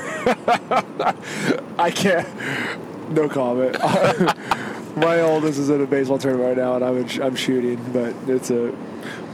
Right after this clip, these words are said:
we're both doing our thing. So anyway, <laughs> no, um, yeah, it's been a little bit. Uh, we did one a, little, a while back, but, um, yeah,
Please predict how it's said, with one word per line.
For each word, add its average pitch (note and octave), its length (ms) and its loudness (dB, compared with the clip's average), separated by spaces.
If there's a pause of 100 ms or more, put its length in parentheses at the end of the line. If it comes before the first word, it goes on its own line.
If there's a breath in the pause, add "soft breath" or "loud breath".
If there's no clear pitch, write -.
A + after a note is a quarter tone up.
we're C3 120 0
both C#3 280 0
doing C#3 200 4
our C3+ 80 2
thing. B2 340 -2
So C3 200 0
anyway, E3+ 640 2
<laughs> - 1120 -2
no, E3+ 260 4
um, F3 480 4
yeah, F#3+ 120 4
it's F#3+ 120 -2
been F#3+ 120 2
a F#3+ 40 4
little F#3+ 100 4
bit. F3 320 2 (160)
Uh, D3+ 320 4 (240)
we D#3+ 80 4
did E3 120 4
one D#3+ 160 4
a, D#3 60 4
little, D3+ 260 0
a D3 60 2
while C#3+ 200 4
back, C#3+ 300 0
but, D3 120 -2 (540)
um, C#3 420 2 (720)
yeah, F#3 240 4